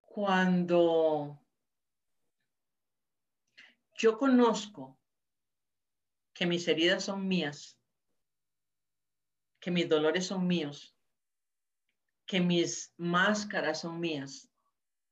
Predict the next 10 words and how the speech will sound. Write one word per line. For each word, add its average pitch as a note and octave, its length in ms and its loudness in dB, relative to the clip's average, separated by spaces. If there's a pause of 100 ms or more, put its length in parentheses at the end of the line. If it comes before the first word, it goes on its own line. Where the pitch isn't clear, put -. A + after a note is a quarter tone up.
(1400)
producto G3 520 4
de A#3+ 100 6
una A3+ 140 4
serie F#3+ 280 0
de F#3 60 4
experiencias F3 1120 -2
por D#3 200 -4
las C#3+ 200 -2
que D3+ 160 -4
viví, D3 480 -6